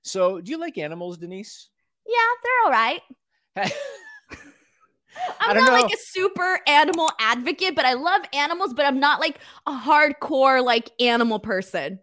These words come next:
Speaker 1: I don't know if I, if I heard a lot of sincerity in your voice on that one. Have you ever had a pet?
Speaker 2: Um, a long time ago, but it really wasn't my pet. It was more of the family pet, not really my pet.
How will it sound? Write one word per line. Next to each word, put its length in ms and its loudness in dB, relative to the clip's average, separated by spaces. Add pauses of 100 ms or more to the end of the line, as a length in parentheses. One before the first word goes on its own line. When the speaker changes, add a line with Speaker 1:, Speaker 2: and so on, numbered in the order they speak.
(140)
Speaker 1:
I 80 -4
don't 260 -4
know 160 -4
if 140 -8
I, 60 -4
if 340 -12
I 200 -8
heard 280 -12
a 40 -8
lot 160 -4
of 60 -12
sincerity 540 -10
in 80 -12
your 100 -10
voice 300 -6
on 160 -8
that 180 -10
one. 120 -12 (280)
Have 180 -4
you 120 0
ever 180 -2
had 160 -6
a 60 -10
pet? 420 -12 (800)
Speaker 2:
Um, 260 4 (320)
a 80 0
long 300 2
time 260 0
ago, 240 -2
but 140 -2
it 60 -2
really 260 -2
wasn't 320 0
my 200 2
pet. 220 -4
It 60 -4
was 120 -6
more 140 0
of 80 -4
the 80 -8
family 460 -4
pet, 280 -8
not 200 -6
really 180 -6
my 220 -6
pet. 320 -10